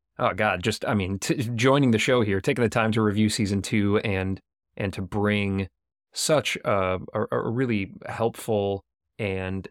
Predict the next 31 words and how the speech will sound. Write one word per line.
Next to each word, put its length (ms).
expert 540
perspective 600
here 280
on 220
Mental 240
Game, 200
but 120
also, 420
you 80
know, 100
thank 240
you 60
for 140
the 60
work 160
that 100
you're 100
doing. 460
You're, 200
you're 120
just 160
making 180
the 60
world 160
a 40
better 180
place. 460
I 500
am 600
really 600
psyched 560